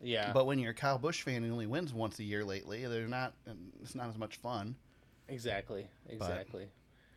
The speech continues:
Speaker 1: You know, I think one more diecast related thing I wanted to ask you about in
Speaker 2: Yeah.
Speaker 1: person was, uh, our buddy, I guess this will be our shout out, but Barron Speedway, um,
Speaker 2: Yeah.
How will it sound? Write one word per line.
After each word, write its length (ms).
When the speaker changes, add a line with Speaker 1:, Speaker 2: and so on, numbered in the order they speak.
Speaker 1:
You 120
know, 100
I 140
think 200
one 220
more 340
diecast 640
related 300
thing 140
I 60
wanted 220
to 100
ask 380
you 140
about 280
in 80
Speaker 2:
Yeah. 40
Speaker 1:
person 380
was, 300
uh, 60
our 260
buddy, 320
I 40
guess 200
this 120
will 60
be 120
our 80
shout 300
out, 120
but 180
Barron 240
Speedway, 720
um, 80
Speaker 2:
Yeah. 320